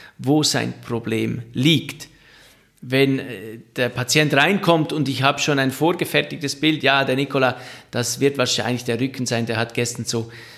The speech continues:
hart trainiert, dann bin ich wahrscheinlich oder möglicherweise auf dem Holzweg und bin da ganz sicher nicht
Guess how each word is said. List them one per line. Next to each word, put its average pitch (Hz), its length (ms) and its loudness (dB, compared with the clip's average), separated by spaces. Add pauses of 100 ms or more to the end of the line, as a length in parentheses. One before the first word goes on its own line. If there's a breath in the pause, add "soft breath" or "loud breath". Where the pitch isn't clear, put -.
(100)
hart 120 240 0
trainiert, 151 400 4 (480 loud breath)
dann 113 160 0
bin 135 200 2
ich 143 180 -2 (100)
wahrscheinlich 151 1160 0 (680)
oder 113 200 -6
möglicherweise 127 840 2
auf - 160 -4
dem 120 200 -4
Holzweg 160 520 2
und 127 160 0
bin 127 160 2
da 117 100 0
ganz 127 280 2
sicher 120 240 -2
nicht 117 320 0